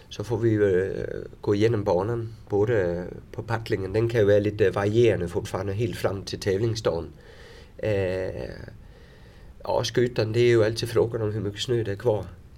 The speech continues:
Eh, cykelbanan, det är lite med, lite broar som kanske ska fixas. Det kan vara lite sly som ska tas bort eller lite träd som har vältit under någon vinterstorm som måste ta bort och se över. Men annars så, eh, banan den, eh,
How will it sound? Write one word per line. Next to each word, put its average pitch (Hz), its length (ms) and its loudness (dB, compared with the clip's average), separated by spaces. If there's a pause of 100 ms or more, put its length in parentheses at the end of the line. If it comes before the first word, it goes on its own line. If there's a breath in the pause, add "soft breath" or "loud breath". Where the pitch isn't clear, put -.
Eh, 101 120 -8
cykelbanan, 110 680 0
det 107 80 2
är 113 60 4
lite 113 260 -4
med, 113 240 0
lite 117 180 2
broar 117 400 4
som 110 180 -4
kanske 113 300 -4
ska - 140 -4
fixas. - 540 -4
Det 117 100 -4
kan 113 140 -2
vara 107 180 4
lite 104 340 0
sly 107 260 -2
som 98 220 -6
ska - 160 -12
tas - 260 -4
bort 110 340 -4
eller 101 340 -6
lite 113 200 -10
träd 113 300 4
som 104 160 -6
har 107 120 -4
vältit 95 300 -6
under 101 220 -6
någon 101 220 -8
vinterstorm 104 580 -2 (580 loud breath)
som - 160 -10
måste 101 400 -6 (220)
ta 110 100 -8
bort 104 280 -4
och - 80 -6
se - 120 -2
över. 92 220 -4 (640 loud breath)
Men 120 180 -2
annars 113 220 0
så, 135 440 2
eh, 98 320 2 (260)
banan 117 380 2
den, 120 380 0
eh, 92 520 -2